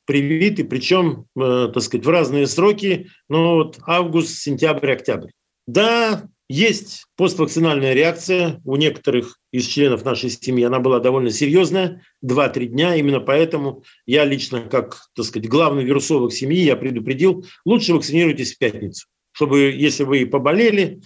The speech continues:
если будут у вас какие-то такие штуки, то пусть они будут в субботу-воскресенье, чтобы вы могли пойти на работу и не уродоваться с этим делом. Так все и сделали.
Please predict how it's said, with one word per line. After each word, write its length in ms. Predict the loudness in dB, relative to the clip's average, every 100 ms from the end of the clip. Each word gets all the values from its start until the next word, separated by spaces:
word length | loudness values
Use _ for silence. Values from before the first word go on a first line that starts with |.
| _
если 200 | -10 -4
будут 280 | 2 2 2
у 60 | 0
вас 300 | 0 -2 -8
какие-то 380 | -8 -2 -2 -2
такие 320 | -6 -6 -6
штуки, 480 | 0 0 0 -2 -4 -16 -18
то 80 | -6
пусть 280 | -2 0
они 120 | 2 4
будут 200 | 2 2
в 40 |
субботу-воскресенье, 800 | 0 0 -2 -6 -6 0 2 0
чтобы 240 | -2 2
вы 80 | 2
могли 260 | 2 0 0
пойти 360 | 0 -2 -2
на 80 | 0
работу 360 | 2 0 0 0
и 300 | 0 -2 -8 _
не 120 | 0 2
уродоваться 520 | 2 0 -4 -6 -10
с 60 |
этим 220 | -8 -8 -8
делом. 260 | -8 -12 _ _ -2
Так 220 | 0 -2
все 240 | -2 0
и 40 | 2
сделали. 520 | 2 2 2 -4